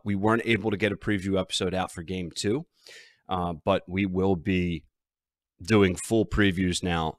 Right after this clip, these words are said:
for each and every seventy-sixers playoff game the rest of the way here. So, uh, we'll get into all the player props and the full player prop menu coming up a little bit later in this episode. Let's get to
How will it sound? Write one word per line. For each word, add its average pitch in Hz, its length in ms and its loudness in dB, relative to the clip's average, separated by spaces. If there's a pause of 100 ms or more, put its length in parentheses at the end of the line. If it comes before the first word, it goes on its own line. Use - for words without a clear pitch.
for - 320 -4
each 110 240 0
and 98 120 2
every 90 440 0
seventy-sixers 87 720 -2
playoff 87 340 0
game 82 220 -4
the 80 80 -4
rest 85 260 -2
of 76 120 -8
the 78 80 -6
way 82 280 -4
here. 73 380 -6
So, 87 340 2 (520)
uh, 98 180 6
we'll 98 80 2
get 113 180 2
into 110 180 -2
all 101 200 6
the 101 80 2
player 98 320 2
props 98 340 2
and 95 140 -2
the 87 60 -2
full 110 260 0
player 98 340 4
prop 92 300 2
menu 92 460 2 (360)
coming 98 300 4
up 95 260 4
a 98 60 -6
little 104 160 6
bit 92 180 0
later 98 400 4
in 123 180 6
this 104 280 4
episode. 95 760 0 (1120)
Let's 123 280 2
get 117 320 2
to 90 420 4